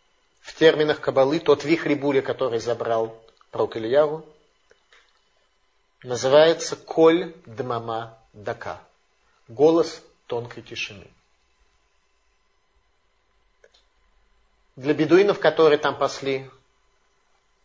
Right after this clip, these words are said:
верблюдов, это был вихрь и буря. Для пророка Илиша это был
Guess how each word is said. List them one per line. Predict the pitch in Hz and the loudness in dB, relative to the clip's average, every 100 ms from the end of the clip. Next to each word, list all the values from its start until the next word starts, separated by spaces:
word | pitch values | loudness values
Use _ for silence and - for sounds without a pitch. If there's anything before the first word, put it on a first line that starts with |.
| _ | _
верблюдов, | - 135 120 123 113 - - _ _ _ _ _ _ _ _ _ - | -2 -2 -2 -6 -6 -6 -10 _ _ _ _ _ _ _ _ _ -16
это | 117 | -12
был | 123 131 123 | -6 -4 -4
вихрь | 117 139 180 185 190 | -4 -6 -4 -4 -6
и | 170 | -8
буря. | 127 113 98 98 _ _ _ _ _ _ _ _ _ _ _ _ _ _ _ _ _ _ _ _ - | -12 -12 -12 -14 _ _ _ _ _ _ _ _ _ _ _ _ _ _ _ _ _ _ _ _ -16
Для | 113 | -10
пророка | 123 143 147 139 139 | 0 2 4 4 0
Илиша | 135 160 - 165 | -4 -4 -4 -2
это | 151 135 | -2 -4
был | 127 127 127 | -4 -6 -8